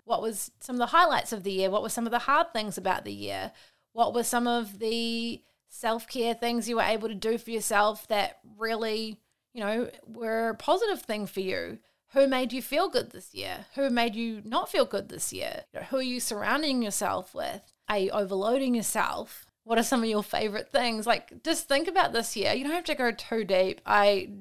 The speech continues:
definitely just wanna chill. And once you've done that, have a good rest and everything. Maybe you wanna just take some time. Maybe it's the start of January to just think about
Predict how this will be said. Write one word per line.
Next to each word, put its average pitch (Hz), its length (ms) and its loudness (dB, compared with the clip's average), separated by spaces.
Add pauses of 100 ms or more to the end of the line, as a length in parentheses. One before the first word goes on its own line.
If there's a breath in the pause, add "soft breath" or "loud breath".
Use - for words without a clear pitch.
definitely 190 460 -2
just 185 180 -6
wanna 202 220 -4
chill. 196 460 -4
And 349 100 -2
once 415 240 2
you've 294 80 -2
done 214 200 2
that, 208 360 0
have 240 300 -2
a 240 80 -2
good 226 180 -2
rest 190 420 -2
and 208 80 -6
everything. 196 540 -4
Maybe 226 240 -2
you 254 240 -2
wanna 226 360 0
just 220 180 -6
take 220 260 -2
some 240 180 -2
time. 214 480 2
Maybe 220 300 0
it's - 140 -4
the 262 80 -8
start 214 260 2
of 208 80 -2
January 214 640 -2 (100)
to 269 420 2
just - 260 -2
think 294 180 0
about 294 380 2